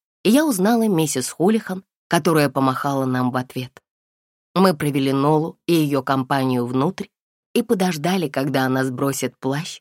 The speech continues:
чтобы обнять её. Папа ещё не вернулся, и мы не смогли его найти.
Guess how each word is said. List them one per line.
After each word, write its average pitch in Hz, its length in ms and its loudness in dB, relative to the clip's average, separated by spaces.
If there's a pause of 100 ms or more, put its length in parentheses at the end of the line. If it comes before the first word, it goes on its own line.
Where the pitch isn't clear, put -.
(140)
чтобы 147 340 -2
обнять 127 460 -4
её. 135 160 -10 (680)
Папа 359 240 4
ещё 247 300 2
не 233 180 6
вернулся, 143 600 -4 (280)
и 262 60 4
мы 440 140 8
не 480 100 6
смогли 415 400 6
его 359 140 6
найти. 226 500 2